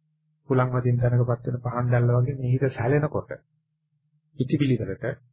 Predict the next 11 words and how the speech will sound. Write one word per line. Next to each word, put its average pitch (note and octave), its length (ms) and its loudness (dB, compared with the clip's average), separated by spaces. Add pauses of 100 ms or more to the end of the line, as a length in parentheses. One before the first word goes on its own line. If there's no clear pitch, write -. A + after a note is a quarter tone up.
(380)
අපි - 160 -14
බලාපොරොත්තු B2 560 -2
සුන් C3 180 -6
කර B2 160 -8
ගන්නවා A#2 320 -6
මේ B2 220 -4
සත්‍ය B2 340 -6
අරිදි A#2 360 -12
කොහොමද B2 340 -10
ආනාපාන A2 420 -12
කරන්නේ. - 300 -12